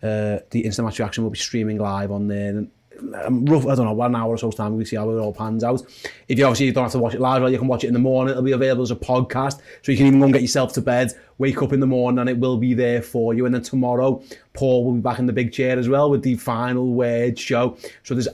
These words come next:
absolutely tons and tons and tons and tons for you to get involved in. Honestly, there's never been a better time to join Red Men Plus. It's absolutely, the Reds are absolutely brilliant. We are on the march to many more trophies. If you want to join us for the, come along for the ride. And like I say,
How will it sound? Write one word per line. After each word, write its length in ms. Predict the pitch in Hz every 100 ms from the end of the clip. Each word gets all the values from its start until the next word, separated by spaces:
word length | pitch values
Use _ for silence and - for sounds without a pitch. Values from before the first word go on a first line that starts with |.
| -
absolutely 800 | 123 - - _ - 135 127 139
tons 440 | - - 127 131
and 120 | 127 127
tons 320 | 127 123 120
and 100 | 120
tons 300 | - 123 120
and 100 | 117
tons 360 | - 113 110
for 60 | -
you 80 | 120
to 100 | 113
get 140 | 113
involved 320 | 117 110 104
in. 40 | 120
Honestly, 360 | 117 98 113 - - -
there's 140 | 131 123
never 320 | 120 117 113
been 160 | 120 117
a 40 |
better 200 | 113 110
time 280 | 110 101 101
to 40 |
join 200 | 110 107
Red 160 | 107 107
Men 160 | 107
Plus. 260 | 104 104 98
It's 140 | - -
absolutely, 480 | 113 - - 117 - -
the 120 | 131
Reds 260 | 131 127 110
are 60 | 135
absolutely 320 | - 135 104
brilliant. 360 | 127 120 120
We 100 | 131
are 200 | 127 120 127
on 240 | 127 127
the 80 | 131
march 400 | 117 117 117 -
to 100 | 123
many 280 | 117 110 113
more 240 | 113 113
trophies. 540 | - 110 104 123 131 135 - _
If 80 | 98
you 100 | 117
want 120 | 113
to 80 | 113
join 320 | 120 110 107
us 80 | 113
for 320 | - 101 104
the, 100 | 107
come 300 | - - 120
along 300 | 120 117 113
for 220 | 110 110
the 100 | 107
ride. 440 | 107 104 98 104 104
And 100 | 107
like 120 | 104 101
I 20 |
say, 180 | 92